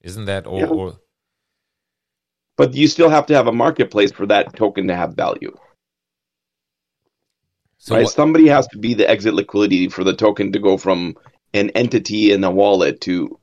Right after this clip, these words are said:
Speaker 2: value.
Speaker 1: So it, it, it's interesting. This is, um, you know, th-, this, this is interesting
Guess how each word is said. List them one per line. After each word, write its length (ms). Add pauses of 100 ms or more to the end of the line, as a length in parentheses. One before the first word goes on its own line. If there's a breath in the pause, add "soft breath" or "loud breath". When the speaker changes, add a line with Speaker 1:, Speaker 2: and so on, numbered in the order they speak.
(100)
Speaker 2:
value. 540 (1900)
Speaker 1:
So 220 (180)
it, 260
it, 260
it's 180
interesting. 640 (120)
This 420
is, 580
um, 600 (1600)
you 80
know, 160
th-, 280 (100)
this, 640 (2750)
this 320
is 220
interesting 680